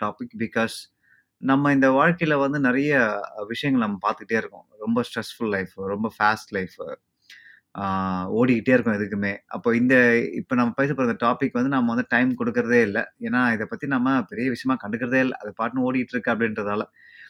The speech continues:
எதை பத்தி பேசுறோம், நீங்க இந்த டாபிக் பார்த்தோன்னா உங்களுக்கு தெரிஞ்சிருக்கும். பிரீதிங், அதாவது சுவாசிக்க-, சுவாசம்.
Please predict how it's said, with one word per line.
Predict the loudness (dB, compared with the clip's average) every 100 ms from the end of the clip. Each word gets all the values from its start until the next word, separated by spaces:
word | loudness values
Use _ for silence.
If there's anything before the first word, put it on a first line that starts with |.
| -20 _ _
எதை | 0 2
பத்தி | 2 2
பேசுறோம், | 0 0 0
நீங்க | 2
இந்த | 2 2
டாபிக் | 0 0 -4 -4
பார்த்தோன்னா | -2
உங்களுக்கு | 0 -2 -2
தெரிஞ்சிருக்கும். | -6 -8 -8 -10 -4
பிரீதிங், | 0 2 0 -4
அதாவது | -8 -6 -4 -4 -2 0 -2 -6 -12 _ _ _ _ _ _ _ _ -20 -2
சுவாசிக்க-, | 0 0 -2 -6 -6 0
சுவாசம். | 0 0 -4